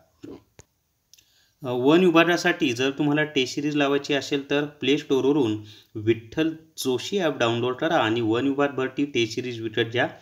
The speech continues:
याच्यामध्ये तुम्हाला एकूण दहा टेस्ट मिळतील, पाच टेस्ट अपलोड झालेले आहेत आणि पाच टेस्ट लवकरच अपलोड होतील. तर प्ले स्टोअरवरून विठ्ठल जोशी ॲप डाउनलोड करा आणि वन विभाग भरती टेस्ट सिरीज विकत घ्या.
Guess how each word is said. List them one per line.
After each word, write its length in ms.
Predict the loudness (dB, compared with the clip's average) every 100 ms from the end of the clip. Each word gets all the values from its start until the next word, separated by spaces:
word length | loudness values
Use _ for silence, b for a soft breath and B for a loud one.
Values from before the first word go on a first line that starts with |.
| B B -2
याच्यामध्ये 340 | 2 4 4
तुम्हाला 240 | 2 2
एकूण 280 | 2 2 2
दहा 220 | 2 2
टेस्ट 320 | 2 2 0 0
मिळतील, 280 | -4 -4
पाच 360 | -4 0 -2 -2 -4
टेस्ट 180 | -4 -4
अपलोड 440 | -6 0 2 2
झालेले 340 | 2 0 0
आहेत 220 | 0 0 -2 -6 B B
आणि 160 | -2 -2
पाच 440 | 2 4 4 2 -2
टेस्ट 240 | -2 -2
लवकरच 540 | -2 -2 0 -2 -4 -2
अपलोड 400 | -4 -2 -4 -2
होतील. 420 | -4 -4 -10 -10 b b -6
तर 60 | -6
प्ले 340 | -2 2 2
स्टोअरवरून 540 | 4 2 4 4 2
विठ्ठल 420 | 0 -4 -4 -2 -2 -4
जोशी 440 | -8 -4 -2 0 -2
ॲप 140 | -2
डाउनलोड 340 | -2 -2 -2 -2
करा 200 | 0 2
आणि 240 | 2 0
वन 240 | 0 -2
विभाग 200 | -2 -2
भरती 340 | -2 -4 -4 -4
टेस्ट 300 | 0 0 0
सिरीज 260 | -4 -6
विकत 320 | -8 -4 -4 -2
घ्या. 140 | -6